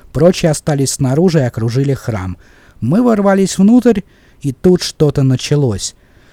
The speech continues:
Да ровным счетом ничего и не началось. Вообще.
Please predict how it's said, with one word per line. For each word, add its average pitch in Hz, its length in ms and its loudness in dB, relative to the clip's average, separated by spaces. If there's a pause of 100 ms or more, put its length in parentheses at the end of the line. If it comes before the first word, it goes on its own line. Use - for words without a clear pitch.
(460)
Да 185 140 0
ровным 220 300 4
счетом 185 360 2
ничего 196 480 4 (120)
и 160 100 0
не 160 140 4
началось. 113 640 -2 (220)
Вообще. 139 640 -4